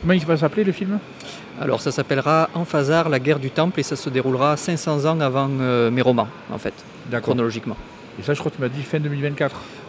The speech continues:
Speaker 2: Euh, oui, décembre deux mille vingt-quatre, et là, on est en pleine période de tournage et ensuite, euh, de post-production. Enfin, c'est surtout ce travail-là au niveau des effets,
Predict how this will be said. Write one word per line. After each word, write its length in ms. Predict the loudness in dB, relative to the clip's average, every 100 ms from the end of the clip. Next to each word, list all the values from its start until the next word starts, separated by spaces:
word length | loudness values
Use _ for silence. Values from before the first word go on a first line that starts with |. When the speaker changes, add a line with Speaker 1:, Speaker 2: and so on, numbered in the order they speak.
| -6 -2
Speaker 2:
Euh, 120 | -2
oui, 280 | 0 0 0
décembre 420 | 0 0 0 0
deux 80 | 2
mille 160 | 2 2
vingt-quatre, 420 | 0 2 2 2
et 60 | 2
là, 120 | 2
on 140 | 2
est 60 | 0
en 80 | 0
pleine 460 | 0 0 2 0
période 360 | 0 2 2 2
de 340 | 0 2 0
tournage 600 | 0 -2 2 2 2 0
et 40 | -4
ensuite, 460 | -4 -6 -8 -2
euh, 280 | 0 2 0
de 80 | -2
post-production. 640 | -4 -4 -4 -6 -6 -4 -4
Enfin, 180 | -6
c'est 120 | -6 -4
surtout 280 | -6 -6
ce 100 | -6
travail-là 420 | -2 2 2 2 2
au 40 |
niveau 180 | 0 0
des 80 | -2
effets, 300 | -4 -6